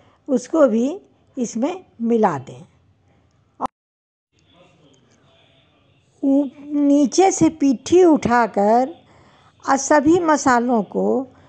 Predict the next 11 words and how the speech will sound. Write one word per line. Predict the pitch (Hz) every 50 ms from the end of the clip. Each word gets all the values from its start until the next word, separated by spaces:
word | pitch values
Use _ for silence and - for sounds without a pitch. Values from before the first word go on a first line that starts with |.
| _ _ _ -
उसमें | - 285 269 - - 233 269 254 247 254 262 311 320 - _ _ _ _ _ -
दबा | 262 226 214 208 277 269 226 285 294 320 339
करके, | 330 339 294 262 220 208 - 233 220 220 220 240 - - - _ _ _ _ -
ढक | 262 185 - - - 285 - - - -
करके | - 269 247 214 208 - 226 214 208 214 233 254 - _ _ _ _ _ _ _ -
एक | 403 330 359 392 403 320 269 254
घंटे | 277 285 294 277 277 - 311 311
के | 302 302 302 302
लिए | 294 294 311 294
छोड़ | 294 - - - - 269 262 233 196
दें। | 185 139 151 143 139